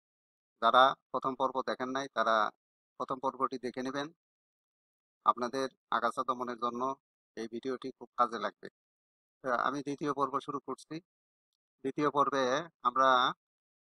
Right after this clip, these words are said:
আরও বেশ কিছু আগাছার দমন পদ্ধতি নিয়ে আলোচনা করব। প্রথমেই পানি কচু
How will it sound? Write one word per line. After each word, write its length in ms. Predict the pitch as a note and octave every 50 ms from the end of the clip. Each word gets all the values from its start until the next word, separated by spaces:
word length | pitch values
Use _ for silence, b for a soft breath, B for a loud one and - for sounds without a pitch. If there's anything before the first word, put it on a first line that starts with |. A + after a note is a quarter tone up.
| _ _ _ _ _ _ _ _ _ _ _ _ _ _ _
আরও 200 | - B2+ C#3 C#3+
বেশ 200 | C3 C#3 C3 -
কিছু 220 | - D3 C3 - C3
আগাছার 400 | B2 B2 B2+ A#2+ - C3+ B2+ A#2+ -
দমন 240 | B2 B2 B2+ B2 A#2
পদ্ধতি 400 | - B2+ - - B2+ - - C#3
নিয়ে 140 | C3+ C3
আলোচনা 360 | B2+ A#2+ A#2+ - - B2 B2 A#2+
করব। 340 | - A#2+ A#2 - B2+ D#3 F3 _ _ _ _ _
প্রথমেই 380 | _ B2+ - - C3 C3+ C3+ C3
পানি 280 | - - B2 B2 C3 B2+ -
কচু 300 | D3 C3+ - D#3 D3+